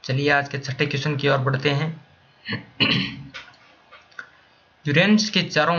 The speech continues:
ओर एक परिक्रमा, यूरेनस सूर्य के चारों ओर एक परिक्रमा कितने वर्षों में कर लेता है?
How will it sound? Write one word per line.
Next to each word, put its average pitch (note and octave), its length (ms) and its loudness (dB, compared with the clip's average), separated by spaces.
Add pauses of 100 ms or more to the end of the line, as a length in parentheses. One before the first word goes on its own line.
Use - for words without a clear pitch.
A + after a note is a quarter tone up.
ओर D#3 160 2
एक D#3 220 0
परिक्रमा, D#3+ 380 2 (1500)
यूरेनस F#3+ 360 2
सूर्य A3+ 300 4
के A3 140 2
चारों F3 360 0
ओर E3+ 100 2
एक E3+ 260 2
परिक्रमा D#3+ 380 2
कितने E3+ 320 0
वर्षों E3 280 4
में D#3+ 100 6
कर D3 140 2
लेता C3+ 280 -2
है? B2 220 -4